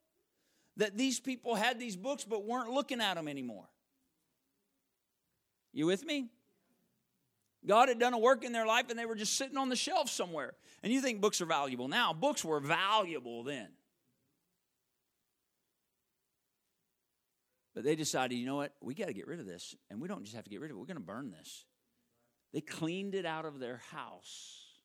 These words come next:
And that's why I love verse twenty. When they made some firm decisions to clean some stuff out of their house,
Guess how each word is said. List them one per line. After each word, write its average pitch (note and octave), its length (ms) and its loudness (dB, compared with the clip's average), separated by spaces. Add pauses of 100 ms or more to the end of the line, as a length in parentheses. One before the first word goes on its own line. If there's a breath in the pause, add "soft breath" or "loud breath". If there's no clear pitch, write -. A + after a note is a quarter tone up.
(2000)
And G#2 120 -6
that's C3 200 -2
why G#2 160 2
I - 20 2
love G2 220 0
verse G2 260 -10
twenty. A#2 400 -14 (840)
When A2 160 -4
they G#2+ 120 -2
made C3+ 380 -2
some A#2+ 200 -6
firm C#3 440 -6
decisions A#2+ 600 -4
to F#2+ 100 -10
clean C#3 340 0
some A#2+ 220 -2
stuff - 420 -2
out A#2+ 200 0
of A2+ 80 -2
their G#2 140 -2
house, - 640 -6